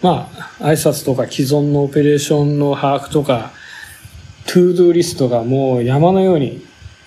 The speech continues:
えー、できてきます。それはもう常にメモして、どんどんやっていくという形になりますね。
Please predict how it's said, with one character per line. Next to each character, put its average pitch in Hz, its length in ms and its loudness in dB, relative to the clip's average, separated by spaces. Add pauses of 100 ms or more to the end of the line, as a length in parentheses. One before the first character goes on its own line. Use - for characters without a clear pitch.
え 123 640 0
ー、 - 20 -8
で 131 100 2
き 127 80 -4
て 117 120 -2
き 117 80 -8
ま 107 160 -12
す。 - 420 -12 (280)
そ - 160 0
れ 175 80 4
は 208 180 4
も 131 460 -2
う - 40 -20 (340)
常 170 260 2
に 151 260 -2
メ 147 140 2
モ 135 180 0
し - 140 -10
て、 135 260 -2 (420)
ど 147 120 4
ん 156 100 0
ど 165 120 4
ん 160 140 -2 (400)
や 151 140 0
っ - 80 -10
て - 120 -2
い 120 80 -2
く 117 100 -10
と - 120 -2
い 113 260 -4
う - 20 -12
形 - 400 -6
に 117 80 -6
な 107 60 -12
り 110 100 -12
ま 110 80 -16
す - 140 -10
ね。 131 200 -6